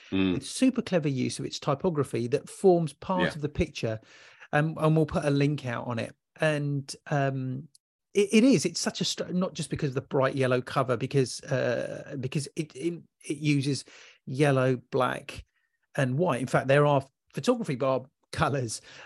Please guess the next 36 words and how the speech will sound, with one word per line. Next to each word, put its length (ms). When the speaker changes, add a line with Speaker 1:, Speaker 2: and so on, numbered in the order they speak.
Speaker 2:
um, 100
Speaker 1:
Mm. 640
Speaker 2:
and 160
the, 120
and 120
the 60
colors 380
all 180
look 220
very, 160
very 200
striking, 580
but 80
it 180
is 220
very 240
much 400
a 80
case 460
of, 420
uh, 280
a 60
lot 140
of 80
negative 360
space 340
that's 120
being 220
used, 160
Speaker 1:
If 80
I 100
Speaker 2:
isn't 80
Speaker 1:
may 140
Speaker 2:
it? 80
Speaker 1:
just, 380
um, 320